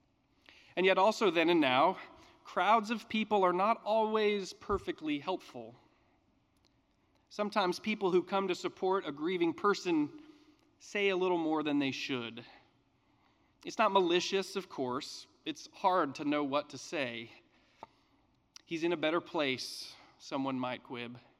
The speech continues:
"I know how you feel," says another, launching off into their own story. It's hard to sit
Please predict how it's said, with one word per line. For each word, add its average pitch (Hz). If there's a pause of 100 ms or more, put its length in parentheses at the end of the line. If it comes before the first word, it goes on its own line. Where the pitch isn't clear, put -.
(1000)
"I 170
know 202
how 165
you 147
feel," 139
says 139
another, 131 (460)
launching 135
off 131
into 135
their 139
own 120
story. 117 (2500)
It's -
hard 170
to 131
sit -